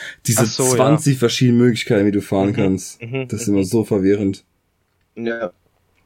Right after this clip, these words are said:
Speaker 1: Ja, ich bin mal gespannt. Das war ja eigentlich immer eins der langweiligsten Rennen, ne? Aber weil die Strecke halt einfach nicht so richtig geil
Speaker 2: Ja.
Speaker 1: war.
Speaker 2: Ja,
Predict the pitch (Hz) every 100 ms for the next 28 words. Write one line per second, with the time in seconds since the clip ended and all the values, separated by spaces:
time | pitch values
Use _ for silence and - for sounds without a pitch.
0 | - 80 85 110 104 92 - 101 104 95
1 | 98 98 92 101 104 101 95 110 107 98
2 | 110 107 101 98 95 92 107 98 120 127
3 | _ 107 107 98 - _ _ _ _ _
4 | _ - 101 104 - 117 117 117 95 104
5 | 101 104 - 104 101 101 98 98 95 -
6 | _ _ - - - - - 104 113 104
7 | 98 98 _ _ _ _ - 135 143